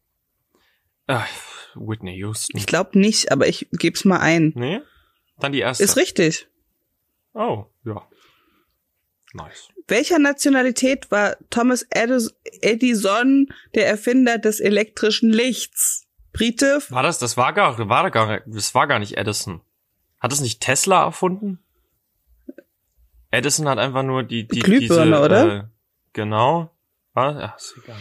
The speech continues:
Speaker 2: War er
Speaker 1: Nicht, dass wir wieder irgendwelche Fake Facts ver-,
Speaker 2: war,
Speaker 1: <laughs> verbreiten.
Speaker 2: war er Brite, Franzosen, Österreicher oder Amerikaner?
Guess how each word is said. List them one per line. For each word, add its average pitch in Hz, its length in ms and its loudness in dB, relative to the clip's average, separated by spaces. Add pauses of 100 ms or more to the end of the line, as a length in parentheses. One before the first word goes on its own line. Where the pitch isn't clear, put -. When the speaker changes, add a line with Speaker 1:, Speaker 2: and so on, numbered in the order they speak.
(640)
Speaker 2:
War 190 120 4
er 175 200 2
Speaker 1:
Nicht, 135 140 -2
dass 123 120 0
wir 127 80 2
wieder 120 140 6
irgendwelche 120 300 2
Fake - 520 -6
Facts - 460 -6
ver-, - 120 -16 (240)
Speaker 2:
war, 185 120 2
Speaker 1:
<laughs> 143 40 -8
verbreiten. 117 380 -2
Speaker 2:
war 196 100 2
er 196 140 2
Brite, 254 680 0
Franzosen, 233 1040 0 (520)
Österreicher 254 880 0
oder 240 180 4
Amerikaner? 269 800 0